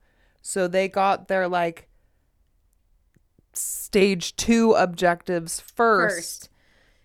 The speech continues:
Speaker 1: And
Speaker 2: And
Speaker 1: it
Speaker 2: then Nick's
Speaker 1: didn't
Speaker 2: head exploded because
Speaker 1: Yeah,
Speaker 2: things weren't
Speaker 1: everything
Speaker 2: happening.
Speaker 1: got thrown <laughs> off.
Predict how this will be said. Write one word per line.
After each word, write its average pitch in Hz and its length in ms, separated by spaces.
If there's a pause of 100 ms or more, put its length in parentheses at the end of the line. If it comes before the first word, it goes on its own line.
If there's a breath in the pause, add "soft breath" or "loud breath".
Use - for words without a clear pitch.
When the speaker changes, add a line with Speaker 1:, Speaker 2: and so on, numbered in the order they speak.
Speaker 1:
And 196 120
Speaker 2:
And 190 80
Speaker 1:
it 190 100
Speaker 2:
then 226 140
Nick's 190 220
Speaker 1:
didn't 190 120
Speaker 2:
head 247 140
exploded 185 680
because 180 800
Speaker 1:
Yeah, 147 280
Speaker 2:
things - 20
weren't - 120
Speaker 1:
everything 202 580
Speaker 2:
happening. 208 240
Speaker 1:
got - 40
thrown 226 320
<laughs> - 0
off. - 480